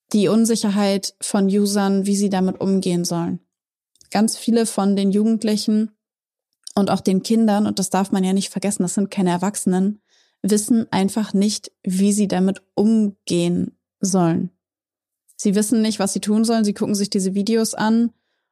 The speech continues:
und werden dann von dem Täter angeschrieben und wissen nicht,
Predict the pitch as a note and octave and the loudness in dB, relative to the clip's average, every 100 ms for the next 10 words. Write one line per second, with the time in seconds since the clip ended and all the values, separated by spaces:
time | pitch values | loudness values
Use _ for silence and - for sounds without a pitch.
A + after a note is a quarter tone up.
0 | _ - G3 F#3+ G3+ G#3+ G#3+ G3+ G#3 A3 | _ -2 0 2 2 2 2 2 0 0
1 | G3 F#3+ - G#3+ A#3 A3+ A3+ - _ - | 0 0 -2 -2 0 0 -2 -8 _ 0
2 | B3+ G3+ - - G3 G3+ C4 D4+ _ _ | 2 2 0 -2 0 0 0 -2 _ _
3 | _ _ _ _ - G#3 G#3 - C4 A#3 | _ _ _ _ -4 -2 0 0 2 2
4 | G#3+ C4 - - - | 2 0 -4 -8 -12